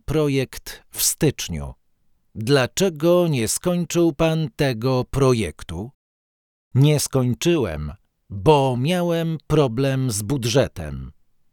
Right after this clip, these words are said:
Dlaczego był problem z budżetem? Był problem z budżetem, bo klient nie zapłacił faktury.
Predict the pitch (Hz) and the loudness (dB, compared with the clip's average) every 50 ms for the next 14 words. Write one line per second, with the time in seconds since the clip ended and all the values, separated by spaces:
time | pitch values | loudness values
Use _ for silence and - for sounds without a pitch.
0 | _ _ _ _ _ _ - 95 104 120 151 160 156 151 - - - 180 165 143 | _ _ _ _ _ _ -12 -6 -2 2 4 4 4 2 0 0 -2 -2 -2 -2
1 | 143 160 170 165 165 143 120 123 151 139 135 127 - - 139 135 123 117 101 110 | -2 2 2 4 4 2 2 2 2 2 2 0 0 -2 0 0 0 0 0 0
2 | 120 117 113 110 110 110 104 95 101 98 123 120 104 113 101 120 92 80 - - | 0 0 0 0 0 0 0 -2 -4 -4 -4 -4 -4 -2 -2 -2 -4 -4 -8 -10
3 | 90 92 113 143 156 147 _ _ _ _ _ _ _ _ _ _ _ - 104 95 | -8 -8 -8 -8 -10 -12 _ _ _ _ _ _ _ _ _ _ _ -10 0 4
4 | 151 160 165 165 160 156 151 143 - _ - 147 156 156 156 131 123 143 143 139 | 4 6 6 6 4 4 2 0 -2 _ 2 4 6 6 4 4 2 0 0 0
5 | 135 131 123 110 98 101 104 127 120 104 120 101 160 165 - - 120 98 76 76 | 0 -2 -2 -4 -4 -4 -6 -6 -6 -6 -2 0 0 0 0 -2 -8 -6 -6 -6
6 | 73 69 - - _ _ _ 110 104 104 143 139 135 131 123 - _ - 151 175 | -8 -10 -12 -14 _ _ _ -10 0 2 4 4 4 2 0 -4 _ -4 -2 -2
7 | 185 170 165 170 165 160 156 151 139 - - - - 101 120 143 151 151 143 120 | 0 2 2 2 2 2 -2 -4 -6 -8 -12 -12 -6 0 2 4 4 4 4 2
8 | 98 131 120 107 - - 139 170 175 165 - - - 156 147 143 139 131 113 - | 2 2 0 0 -2 -2 0 2 2 2 0 -2 -2 -2 0 0 -2 -4 -6 -2
9 | - 147 139 - - - - 147 135 110 92 80 73 65 | 0 0 0 0 -4 -2 0 2 2 2 0 -4 -8 -12